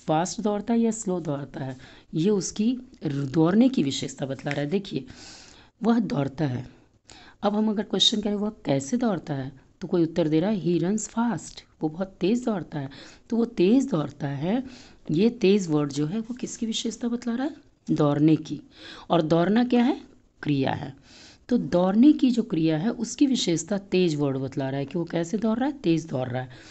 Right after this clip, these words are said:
इसलिए रन यानी रन की विशेषता बतलाने वाला वर्ड ये जो है फास्ट,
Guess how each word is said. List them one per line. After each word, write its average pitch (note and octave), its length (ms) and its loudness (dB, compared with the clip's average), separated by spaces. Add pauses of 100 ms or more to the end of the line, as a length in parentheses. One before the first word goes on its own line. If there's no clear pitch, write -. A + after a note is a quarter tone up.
(220)
इसलिए A3+ 480 2 (640)
रन D#3+ 460 4 (200)
यानी D#3 280 4
रन G#3 360 2
की G#3+ 160 -2
विशेषता D#3+ 540 0
बतलाने D#3+ 440 0
वाला D#3+ 220 2
वर्ड C#3+ 340 0
ये E3+ 100 4
जो D#3 140 0
है C#3+ 140 0
फास्ट, D3+ 680 -6